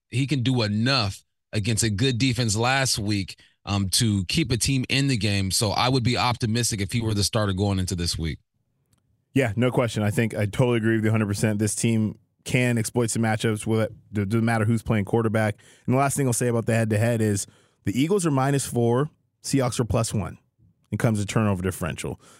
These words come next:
Speaker 2: So the Eagles, again, you think, for me, I think of a super team. I think they would be so much farther than that. They're tied for twenty-first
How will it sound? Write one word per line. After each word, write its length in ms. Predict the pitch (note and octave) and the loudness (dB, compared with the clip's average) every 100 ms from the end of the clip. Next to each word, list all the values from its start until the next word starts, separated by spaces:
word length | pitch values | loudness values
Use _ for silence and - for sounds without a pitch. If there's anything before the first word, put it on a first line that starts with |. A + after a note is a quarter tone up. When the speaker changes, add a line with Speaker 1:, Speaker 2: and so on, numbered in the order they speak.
| _ | _
Speaker 2:
So 320 | - C#3 B2+ | 0 2 2
the 160 | A#2 A#2 | 0 0
Eagles, 360 | D3 C#3+ C3+ | 0 0 0
again, 400 | A#2 G#2 B2+ A#2 A2 | 0 2 2 2 0
you 240 | F2+ A#2 | -2 -2
think, 260 | A2+ B2+ - | 0 -2 0
for 120 | A2 | 0
me, 160 | C3 | 2
I 60 | B2 | 0
think 140 | A2+ | 0
of 60 | G#2 | 0
a 60 | G2 | 0
super 260 | B2 A2 | 0 0
team. 240 | G#2+ A#2+ G#2+ | 0 0 0
I 80 | |
think 200 | G#2 A2 | 0 0
they 100 | G2+ | 0
would 100 | G#2 | 0
be 140 | G2 G2 | 0 -2
so 320 | - - B2 | -4 -2 0
much 240 | A#2 G2+ | 0 -2
farther 300 | - A2+ A#2+ | -2 0 2
than 100 | A2+ | 0
that. 160 | G2+ G2 | 0 -2
They're 100 | C#3+ | -4
tied 260 | D3+ D3+ D3 | -2 -2 -2
for 80 | |
twenty-first 760 | C3+ C#3 C3+ - B2+ G2+ - - | -2 -2 -2 -2 -4 -4 -8 -16